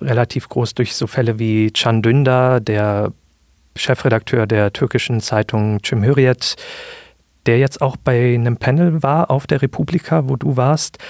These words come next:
Es ging allgemein darum, wie sicher ist Berlin als Standort für Exiljournalisten. Was haben sie denn gesagt? Was macht, äh, Berlin so sicher?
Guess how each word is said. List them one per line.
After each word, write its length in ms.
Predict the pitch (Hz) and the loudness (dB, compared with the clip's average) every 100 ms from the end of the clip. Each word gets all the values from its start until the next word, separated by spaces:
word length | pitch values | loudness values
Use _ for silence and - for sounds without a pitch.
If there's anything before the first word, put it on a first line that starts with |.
| - - - | -20 -20 -20
Es 120 | - | -10
ging 160 | - 120 | -2 0
allgemein 480 | 120 131 123 123 123 | 2 2 2 2 2
darum, 520 | 117 120 120 113 107 | 2 2 0 0 -2
wie 160 | 123 113 | -2 0
sicher 400 | 131 - 131 131 | 0 0 0 0
ist 320 | - - - | -4 -6 -2
Berlin 400 | 113 117 156 151 | 0 2 4 4
als 500 | 117 107 - - - | 2 0 -2 -6 -4
Standort 640 | - 117 135 - 120 120 | -2 0 0 0 0 -2
für 580 | - - 117 110 107 107 | -6 -2 2 2 2 -2
Exiljournalisten. 1300 | 127 - 139 143 147 131 135 127 131 - - 131 123 - - - - - - | -6 -6 0 2 2 2 2 4 2 0 -2 0 0 -2 -14 -18 -20 -20 -10
Was 600 | 135 120 131 - - - 147 139 | -6 -2 -2 -4 -8 -6 -6 0
haben 200 | 131 139 | 2 2
sie 80 | |
denn 140 | 139 139 | 4 4
gesagt? 360 | 131 143 - | 4 2 0
Was 220 | 113 120 - | -2 -4 0
macht, 440 | 127 - - - | -2 -2 -8 -8
äh, 240 | - 113 123 | -4 -4 -4
Berlin 360 | - 110 127 131 | -2 0 2 2
so 220 | 113 123 | 2 0
sicher? 480 | 117 135 - 104 117 | 2 0 0 0 -2